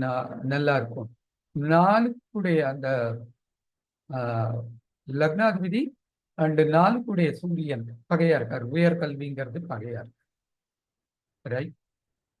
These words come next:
அப்புறம் அந்த இதை வந்து ஆஸ்பெக்ட் பண்றது, இந்த சூரியனை ஆஸ்பெக்ட் பண்றது பாத்தீங்கன்னா, பகை சுக்கிரன், பகை சனி,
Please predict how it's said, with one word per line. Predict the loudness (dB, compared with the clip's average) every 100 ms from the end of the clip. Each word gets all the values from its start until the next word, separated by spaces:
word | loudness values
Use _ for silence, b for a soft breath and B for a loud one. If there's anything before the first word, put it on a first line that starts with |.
| _ _ -4
அப்புறம் | -2 0 -2 -4 _ _ _ _ 2 4
அந்த | 4 2 6 8 8 6 2 -2
இதை | -2 0
வந்து | 2 4 4
ஆஸ்பெக்ட் | 4 2 -2 -2 2
பண்றது, | 4 4 2 -2 -4 -10 _
இந்த | -4 -4 -6
சூரியனை | -6 -4 -4 0 0
ஆஸ்பெக்ட் | -2 -6 -12 -4
பண்றது | -4 -4 -6 -6
பாத்தீங்கன்னா, | -6 -6 -6 -8 -10 -18 _ _ _ 2
பகை | 4 2 -2 -8
சுக்கிரன், | -8 -4 -4 -6 _ _ _ _ _ 0
பகை | 2 2 -2 -2
சனி, | -2 -2